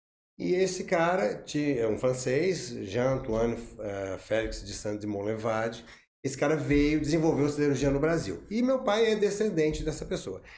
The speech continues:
Então, como eu não fui pra área de metalurgia, de, eh, eh, usinagem, eu acabei indo dentro da medicina nessa parte também de, de metais e, e, e substituição de articulação, que são as próteses.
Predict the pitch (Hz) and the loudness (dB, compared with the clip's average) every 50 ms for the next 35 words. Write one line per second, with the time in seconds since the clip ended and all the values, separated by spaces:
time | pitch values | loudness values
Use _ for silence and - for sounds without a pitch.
0 | - _ _ - 254 262 - - - 262 269 269 269 262 262 254 240 214 220 - | -20 _ _ 0 0 0 0 0 0 2 2 4 4 6 6 6 6 4 2 2
1 | 180 185 170 - 156 143 139 135 131 131 127 120 113 104 98 95 95 95 104 110 | 2 2 2 2 4 4 4 4 4 4 4 4 2 2 0 0 -4 -6 -6 -4
2 | 113 107 101 95 107 113 110 - 123 117 113 117 110 110 - 87 107 120 123 117 | -2 -2 -2 -2 -2 -2 0 0 0 0 0 0 -2 -4 -4 -2 0 2 2 2
3 | 110 104 95 92 90 90 90 101 113 107 101 110 113 - - - - - _ _ | 2 0 -2 -2 -4 -4 -6 -6 -6 -6 -6 -6 -8 -12 -16 -20 -20 -20 _ _
4 | - 107 110 110 101 98 107 107 107 110 123 127 127 139 127 117 117 117 127 139 | -10 -6 -6 -4 -2 -2 0 0 2 2 2 2 2 2 2 4 2 2 2 2
5 | 139 131 123 113 101 101 110 107 104 95 - - - - - - - 208 202 196 | 2 2 0 0 0 -2 -2 -2 -2 -4 -8 -14 -20 -20 -10 -2 0 2 2 2
6 | 214 190 190 202 202 208 208 196 180 175 185 180 180 180 175 170 160 160 160 - | 2 2 2 4 4 4 4 4 2 2 2 2 2 2 2 2 4 2 2 0
7 | - - 165 170 180 190 185 - - 180 185 185 185 - 196 - - 175 165 170 | -2 0 0 2 2 2 0 0 0 0 0 0 2 0 -2 0 0 0 0 0
8 | 165 - - - 185 165 156 156 156 151 147 160 165 160 156 120 107 110 131 156 | 0 -2 -2 0 0 2 2 2 0 0 0 0 0 0 0 -2 -2 -2 0 0
9 | 175 180 - 143 131 135 147 151 143 131 123 131 123 127 123 - 113 117 120 110 | 0 0 2 2 2 2 4 4 2 2 2 0 -2 -4 -4 -4 -4 -6 -6 -6
10 | 107 110 113 110 104 104 - - - - _ _ - - 120 - 143 127 123 135 | -6 -8 -8 -8 -8 -10 -12 -20 -20 -20 _ _ -10 -8 -6 -4 -4 -4 -4 -4
11 | 131 - - 113 113 110 120 117 - - - 143 139 143 139 - - 135 139 139 | -4 -2 -4 -4 -2 -2 -4 -6 -6 -10 -8 -6 -6 -6 -6 -6 -4 -4 -4 -4
12 | 139 - - - 143 151 151 - - 107 95 90 90 - - 90 85 - - | -6 -10 -8 -6 -6 -6 -6 -8 -8 -10 -8 -8 -10 -10 -12 -14 -14 -16 -18